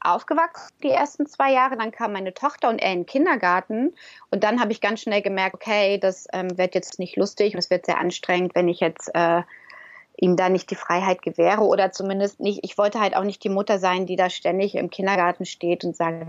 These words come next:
„Das nicht, das nicht, das nicht.“ Also mir war halt wichtig, ähm, mir war halt wichtig, dass sie halt veg-, also meine Kinder sind komplett vegetarisch, auch gro-, zum größten Teil vegan erzogen worden.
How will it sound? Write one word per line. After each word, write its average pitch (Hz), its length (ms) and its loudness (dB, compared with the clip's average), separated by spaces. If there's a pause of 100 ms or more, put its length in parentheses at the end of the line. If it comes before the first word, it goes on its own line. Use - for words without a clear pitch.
„Das 277 260 -2
nicht, 359 240 0
das 240 160 0
nicht, 214 240 -2
das 220 160 0
nicht.“ 294 220 2
Also - 180 -4
mir 202 160 4
war 208 100 0
halt 202 120 -2
wichtig, 247 480 -4 (560)
ähm, 196 340 0 (140)
mir 220 160 4
war 247 80 2
halt 285 180 0
wichtig, 247 300 -2
dass 214 200 -6
sie 214 140 -6
halt 202 320 0
veg-, 190 300 -6
also 185 180 -6
meine 196 160 0
Kinder 208 180 -2
sind 196 140 -2
komplett 202 420 -4
vegetarisch, 202 840 0
auch - 200 -4 (380)
gro-, - 120 -12
zum 214 200 -4
größten 247 440 0
Teil 190 280 0
vegan 175 480 0 (1300)
erzogen 269 500 2
worden. 269 380 2